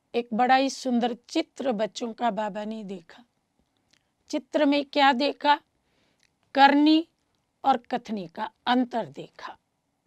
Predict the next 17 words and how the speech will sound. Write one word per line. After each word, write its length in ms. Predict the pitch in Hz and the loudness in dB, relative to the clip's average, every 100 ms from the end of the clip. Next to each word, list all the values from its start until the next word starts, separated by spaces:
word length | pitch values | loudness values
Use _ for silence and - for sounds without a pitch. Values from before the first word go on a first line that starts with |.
| _ _ _ _ _ _ _ | _ _ _ _ _ _ _
अगर 280 | 233 233 262 | -2 2 0
बच्चों 380 | 220 226 - 254 | 0 -6 -6 -8
से 200 | 240 240 | -6 -8
पूछा 480 | 233 233 - 233 240 | -8 -10 -8 -6 -6
जाए 440 | 214 254 294 247 - _ _ _ _ _ _ _ _ _ _ _ _ _ - | -2 -2 -2 -4 -14 _ _ _ _ _ _ _ _ _ _ _ _ _ -6
कि 200 | 269 - | -4 0
आप 180 | 262 262 _ | 0 0 _
क्या 180 | 285 294 | 10 10
बनेंगे, 600 | 262 214 175 165 - 339 _ _ _ _ _ _ _ _ | 10 0 -6 -12 -16 -20 _ _ _ _ _ _ _ _
तो 80 | 240 | -8
कहते 400 | 220 - 220 - | -4 -4 -2 -2
हैं, 60 | 262 | -2
"हम 80 | |
तो 120 | 233 247 | -2 -4
लक्ष्मी 400 | 233 - 262 269 | -6 -6 -2 0
नारायण 500 | 262 262 262 254 226 | 0 -2 -4 -6 -8
बनेंगे।" 520 | 240 233 226 220 | -8 -8 -12 -16